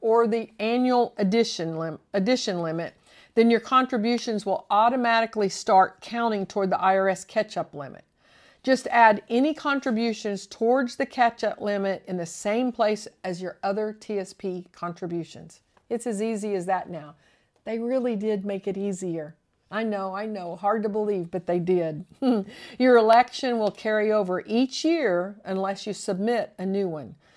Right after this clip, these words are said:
For instructions on changing your contribution amount, you see the start, change, or stop contributions on the website. If you're eligible for an agency or service match,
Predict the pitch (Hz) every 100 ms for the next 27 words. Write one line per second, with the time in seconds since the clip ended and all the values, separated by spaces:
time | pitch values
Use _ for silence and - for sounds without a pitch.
0 | _ _ _ 220 208 - 262 262 269 226
1 | 214 190 - 247 254 254 254 247 220 -
2 | 226 220 208 226 214 190 185 180 - 185
3 | 185 180 - _ _ _ _ 208 196 -
4 | 233 190 165 - - 214 247 247 - _
5 | - - 220 220 214 208 - - 180 -
6 | - 190 185 - _ _ - 185 175 180
7 | 175 180 - 165 160 - 175 170 175 165
8 | - 151 131 - _ _ _ _ - 196
9 | 202 - 233 277 339 302 226 233 233 214
10 | 196 - 220 220 233 208 208 180 - 294
11 | 302 226 - 180 170 160 - -